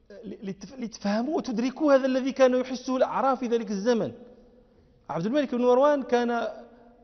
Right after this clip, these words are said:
خليفة على المسلمين، وكان، أنا ذل-، أخبرتكم مرة أن الخلفاء كانوا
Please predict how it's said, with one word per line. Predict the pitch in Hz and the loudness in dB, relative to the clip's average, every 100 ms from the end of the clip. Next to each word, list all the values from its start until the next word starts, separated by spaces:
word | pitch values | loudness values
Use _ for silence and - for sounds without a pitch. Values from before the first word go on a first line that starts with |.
| _ _ - | _ _ -16
خليفة | - 196 226 247 220 226 262 247 247 | -6 -2 0 0 -2 -4 -4 -4 -8
على | 151 196 | -4 -2
المسلمين، | 185 175 170 165 160 131 113 - - | -2 -4 -6 -8 -8 -10 -10 -12 -10
وكان، | 147 254 262 | -2 2 2
أنا | 226 180 170 | 0 -2 0
ذل-، | 226 | 0
أخبرتكم | - - - - 226 233 233 214 | 0 -4 -8 -4 -4 -4 -6 -2
مرة | 214 214 | -2 -2
أن | 247 202 | -4 -6
الخلفاء | 190 214 214 247 208 | -4 -2 0 0 -2
كانوا | - 247 262 294 | 2 2 2 -2